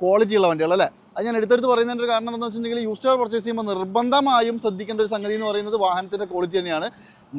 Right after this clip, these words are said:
നല്ല ക്വാളിറ്റിയുള്ള വൃത്തിയുള്ള വണ്ടികൾ മാത്രമേ പർച്ചേസ് ചെയ്യാവുള്ളൂ. അത് ഏറ്റവും ബഡ്ജറ്റ് പ്രൈസിൽ ഏറ്റവും നല്ല വിലയ്ക്ക് കിട്ടുന്ന ഒരു സ്ഥലം എന്ന് പറയുമ്പോൾ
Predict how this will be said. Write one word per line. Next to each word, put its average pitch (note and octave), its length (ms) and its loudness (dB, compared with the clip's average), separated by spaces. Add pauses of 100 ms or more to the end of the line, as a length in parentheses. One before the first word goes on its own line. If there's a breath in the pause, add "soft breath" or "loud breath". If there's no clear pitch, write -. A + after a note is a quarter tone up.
നല്ല G3 340 2
ക്വാളിറ്റിയുള്ള A3+ 460 0
വൃത്തിയുള്ള A3 400 -4
വണ്ടികൾ G#3 260 2
മാത്രമേ F#3+ 440 -2
പർച്ചേസ് F3+ 220 -4
ചെയ്യാവുള്ളൂ. F3+ 320 0 (300 soft breath)
അത് B3 180 2
ഏറ്റവും C#4+ 380 0
ബഡ്ജറ്റ് A#3 320 0
പ്രൈസിൽ B3 320 0
ഏറ്റവും B3 280 0
നല്ല B3+ 180 4
വിലയ്ക്ക് A#3+ 260 2
കിട്ടുന്ന A3 200 -2
ഒരു G#3 60 -2
സ്ഥലം G#3+ 140 2
എന്ന് G#3+ 140 -2
പറയുമ്പോൾ G#3 340 0